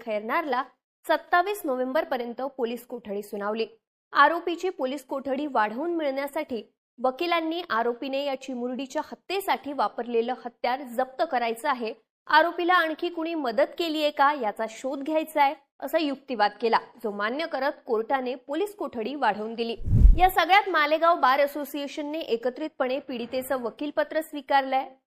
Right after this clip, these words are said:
कोणताही मोबदला न स्वीकारता सगळे वकील एकत्रितपणे या मुलीला न्याय देण्यासाठी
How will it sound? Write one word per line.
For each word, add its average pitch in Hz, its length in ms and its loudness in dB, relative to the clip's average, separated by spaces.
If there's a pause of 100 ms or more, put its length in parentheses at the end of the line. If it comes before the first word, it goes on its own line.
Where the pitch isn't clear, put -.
(120)
कोणताही 320 480 2
मोबदला 277 520 2
न 262 220 -4
स्वीकारता 240 680 -4 (140)
सगळे 233 300 0
वकील 269 420 -6
एकत्रितपणे 285 880 -2
या 277 120 0
मुलीला 269 480 0
न्याय 247 320 -2
देण्यासाठी 311 600 -6